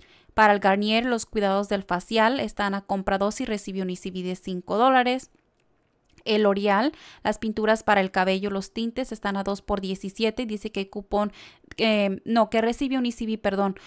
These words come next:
de cuatro dólares cuando usted compra dos productos de estos.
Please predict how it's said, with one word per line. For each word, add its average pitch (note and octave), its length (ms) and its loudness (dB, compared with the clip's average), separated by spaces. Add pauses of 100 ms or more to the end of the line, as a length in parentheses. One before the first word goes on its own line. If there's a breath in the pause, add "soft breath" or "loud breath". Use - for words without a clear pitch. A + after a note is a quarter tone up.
(140 loud breath)
de G#3 160 -2
cuatro G#3+ 340 4
dólares A3+ 400 2
cuando G#3+ 240 -2
usted G3 260 -6
compra G3+ 380 0
dos G3 320 -2
productos F#3 540 -8
de - 260 -2
estos. C4 480 -4